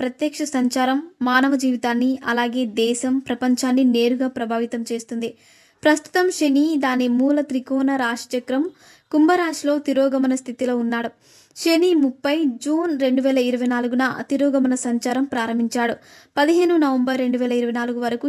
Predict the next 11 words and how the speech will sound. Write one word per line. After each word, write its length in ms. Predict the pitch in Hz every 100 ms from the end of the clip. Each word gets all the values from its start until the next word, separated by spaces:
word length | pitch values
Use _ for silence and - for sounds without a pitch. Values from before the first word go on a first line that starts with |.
| 269
ఈ 20 |
స్థానంలో 420 | - - 233 240 247
ఉంటాడు. 320 | 233 233 233 233 - - - -
హిందూ 200 | 339 370 370
క్యాలెండర్ 380 | 285 262 254 262
ప్రకారం 380 | 247 247 247 247 269
ఈ 20 | 285
సంవత్సరం 400 | 285 262 254 294 302 254
దీపావళి 420 | 247 247 247 247 240
పండుగ 300 | 240 247 285
నవంబర్ 360 | 277 247 233 247